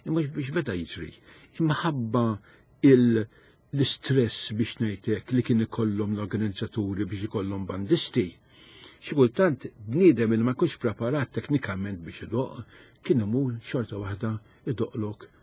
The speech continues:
mal-, mal-marċi. Iġifieri, għalkemm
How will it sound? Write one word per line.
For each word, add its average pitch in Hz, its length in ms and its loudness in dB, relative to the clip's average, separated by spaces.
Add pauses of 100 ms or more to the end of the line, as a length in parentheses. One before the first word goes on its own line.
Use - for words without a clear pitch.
(120)
mal-, 104 480 -4 (920)
mal-marċi. 104 600 -6 (680)
Iġifieri, 143 600 6 (640)
għalkemm 151 600 6